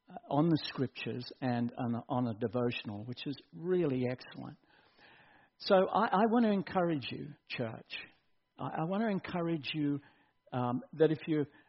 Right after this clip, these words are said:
been caught up in the busyness of life and the rush and all of that kind of stuff, that maybe out of today you might take a step back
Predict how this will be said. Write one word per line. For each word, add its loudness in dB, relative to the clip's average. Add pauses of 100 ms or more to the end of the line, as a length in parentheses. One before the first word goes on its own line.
(240)
been 8
caught 10
up 4
in 6
the 4
busyness 4 (120)
of 2
life 2
and 2
the 4
rush 4 (140)
and 2 (360)
all 10
of 6
that 2
kind 4
of 2
stuff, -2 (100)
that 2
maybe 4 (480)
out 2
of 2
today 4
you 0
might 4
take -2
a -6
step 0
back -2